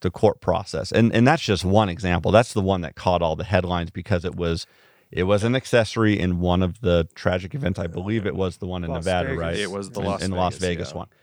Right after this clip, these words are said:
Speaker 1: So it grabbed a lot of headlines, and
Speaker 3: Right.
Speaker 1: probably rightfully so. Um,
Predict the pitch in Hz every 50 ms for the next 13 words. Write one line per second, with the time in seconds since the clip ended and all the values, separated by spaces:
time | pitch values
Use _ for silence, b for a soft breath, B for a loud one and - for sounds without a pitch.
0 | b b b b b - - - 110 101 90 69 - 110 107 107 104 90 90 92
1 | 90 92 95 98 98 92 87 98 87 85 85 90 90 92 87 78 - - - -
2 | 131 131 135 127 131 120 107 110 101 - - - 98 92 87 85 - - - 58
3 | - - - b b b b b b b b b b b - - 90 90 85 80
4 | 78 78 -